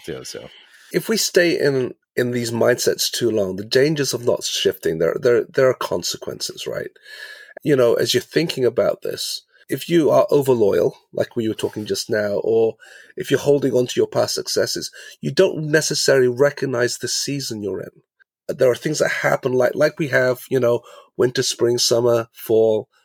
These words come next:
Speaker 2: back to winter. There are these cycles that take place, and we need to recognize those cycles. Otherwise, we're doing the wrong thing at the wrong season.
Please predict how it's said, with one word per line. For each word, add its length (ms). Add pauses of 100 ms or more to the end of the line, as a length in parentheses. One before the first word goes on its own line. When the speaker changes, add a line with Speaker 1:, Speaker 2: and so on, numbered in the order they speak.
Speaker 2:
back 200
to 80
winter. 240
There 120
are 40
these 160
cycles 500
that 160
take 220
place, 280
and 80
we 100
need 180
to 100
recognize 560
those 220
cycles. 600 (500)
Otherwise, 520
we're 200
doing 260
the 80
wrong 240
thing 180
at 80
the 60
wrong 180
season. 360